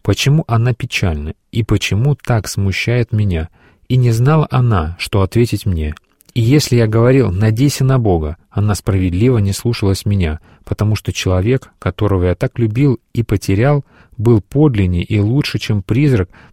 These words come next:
на которого ей велено было надеяться. Только плач был мне сладостен, и он наследовал друг другу моему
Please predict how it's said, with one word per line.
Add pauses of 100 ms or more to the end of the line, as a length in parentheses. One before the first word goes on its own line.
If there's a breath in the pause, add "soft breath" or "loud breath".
на
которого
ей (120)
велено
было
надеяться. (420 loud breath)
Только
плач
был
мне
сладостен, (360 soft breath)
и
он (320 soft breath)
наследовал
друг
другу
моему